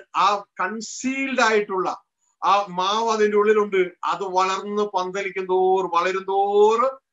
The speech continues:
അത് ആ മാവിന്റെ സ്വഭാവം വെളിപ്പെടുത്തിക്കൊണ്ടേയിരിക്കും. അപ്പൊ പ്രിയ സഹോദരങ്ങളെ, അങ്ങനെ നമ്മുടെ വിശ്വാസത്തിന്റെ ആരംഭത്തിലാണ് നമുക്ക് വിത്ത് കിട്ടുന്നത്.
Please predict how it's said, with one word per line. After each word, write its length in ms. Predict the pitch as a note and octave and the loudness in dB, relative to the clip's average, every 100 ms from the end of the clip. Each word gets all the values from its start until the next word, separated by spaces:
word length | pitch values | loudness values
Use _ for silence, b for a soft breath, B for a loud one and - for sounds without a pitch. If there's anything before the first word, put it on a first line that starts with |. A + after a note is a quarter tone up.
| _ - | _ -4
അത് 380 | D#3+ F3+ F#3 D#3 - _ - | 0 0 0 -4 -8 _ -4
ആ 460 | D#3+ G3 G#3+ G#3 - _ _ | 2 2 2 -2 -12 _ _
മാവിന്റെ 720 | E3+ F3 F3+ G3+ G#3+ A3 G#3 | -12 -4 -2 0 -2 -4 -4
സ്വഭാവം 520 | G3+ G#3 G3 F#3+ G3 F#3+ | -6 -6 -2 0 0 0
വെളിപ്പെടുത്തിക്കൊണ്ടേയിരിക്കും. 1000 | F#3 F#3 F3+ F3 E3 E3 D#3 C#3+ B2+ _ _ _ _ _ _ _ _ _ _ _ _ _ _ - | -4 -4 -10 -10 -8 -4 -2 -4 -10 _ _ _ _ _ _ _ _ _ _ _ _ _ _ -14
അപ്പൊ 140 | D3+ | -8
പ്രിയ 200 | G3+ B3 | -4 -2
സഹോദരങ്ങളെ, 760 | C4 A3+ A#3+ A3+ G#3+ A3 G3+ - _ _ _ _ _ _ _ _ _ _ _ _ - | -2 0 0 0 -2 -2 -4 -6 _ _ _ _ _ _ _ _ _ _ _ _ -4
അങ്ങനെ 680 | G#3 C4 D4 C#4+ B3 B3 | -4 -4 -4 -2 0 0
നമ്മുടെ 200 | G#3+ A#3 | 0 -2
വിശ്വാസത്തിന്റെ 960 | A3+ G#3+ C#4 C4+ C#4+ C#4 C4+ B3+ B3 A#3 | -4 -8 -4 0 2 0 -4 -6 -2 2
ആരംഭത്തിലാണ് 800 | A3 B3 C#4 C#4 C#4 C#4 B3+ B3 | 2 2 2 2 0 -2 -4 -2
നമുക്ക് 240 | A#3 A3 | -6 -4
വിത്ത് 280 | A3+ A3 B3 | -4 -6 -6
കിട്ടുന്നത്. 400 | G#3+ G3+ F3 | -4 -6 -10